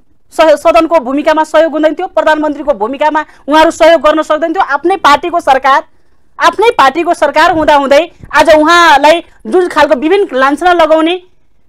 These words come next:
नेगेटिभ पुलिन्दाहरू बोकेर बालुवाटर कहिले टर्चर दिन जाने, कहिले घेराबन्दी गर्ने, अनि तपाईँलाई सहज कसरी हुन्छ सफल हुनलाई?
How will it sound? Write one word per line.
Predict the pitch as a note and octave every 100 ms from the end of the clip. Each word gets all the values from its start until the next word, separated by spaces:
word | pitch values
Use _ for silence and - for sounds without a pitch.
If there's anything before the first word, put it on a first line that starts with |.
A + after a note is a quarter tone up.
| _ A#3+
नेगेटिभ | F4 F#4 G4 G#4 -
पुलिन्दाहरू | D#4+ F#4 F#4 F4+ F4
बोकेर | C#4+ D#4 F4+ F4+ F4+ F4 - -
बालुवाटर | A#3 G3+ D4+ E4 E4+ E4
कहिले | D#4+ E4 D#4
टर्चर | - E4 E4 G4
दिन | F4 E4+
जाने, | D#4+ D#4 E4 E4+ - _ _ E4
कहिले | F4+ D#4
घेराबन्दी | C#4 F4 G4 F#4+ F4+
गर्ने, | D#4+ D#4+ E4+ F4+ -
अनि | E4
तपाईँलाई | - - D4 D#4 D#4+
सहज | - D4+ D#4+ -
कसरी | D#4+ C#4+ G3
हुन्छ | D#3 D#3 C3+ _ _
सफल | C4+ B3+ G3
हुनलाई? | E3+ F#3 D#3 C#3+